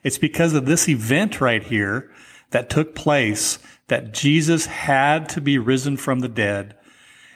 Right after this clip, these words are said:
He took away the sins of the world, not only the sins of those that lived during that time, not only the sins of those that died before him, not only the sins of those that have died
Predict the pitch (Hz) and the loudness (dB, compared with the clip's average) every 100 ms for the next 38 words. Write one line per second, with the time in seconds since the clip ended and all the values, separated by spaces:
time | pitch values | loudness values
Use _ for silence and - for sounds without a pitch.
0 | _ - 120 - 156 160 147 139 127 - | _ -4 -2 0 2 4 4 2 2 2
1 | 147 143 135 139 113 110 107 104 - _ | 2 2 2 0 0 0 0 -2 -8 _
2 | - 127 190 214 160 131 - 151 147 127 | -4 0 2 4 4 2 2 2 2 2
3 | 120 127 120 117 110 127 120 117 110 101 | 4 2 2 0 2 0 2 0 0 -4
4 | - 123 143 139 101 107 131 180 180 135 | -6 -4 -2 -2 -2 0 2 4 4 2
5 | - 139 127 117 120 120 110 117 95 107 | 2 2 2 2 2 2 0 -2 0 2
6 | 123 120 107 - 131 143 110 113 113 135 | 2 0 -2 0 2 2 2 0 2 2
7 | 190 170 127 - 143 135 123 120 120 120 | 2 4 2 2 0 2 2 4 2 0
8 | - - 123 131 - 113 110 107 - - | -8 -6 -2 -2 0 2 2 -2 -12 -20
9 | - - - _ 120 127 127 131 120 120 | -20 -20 -20 _ -2 0 2 2 -2 -10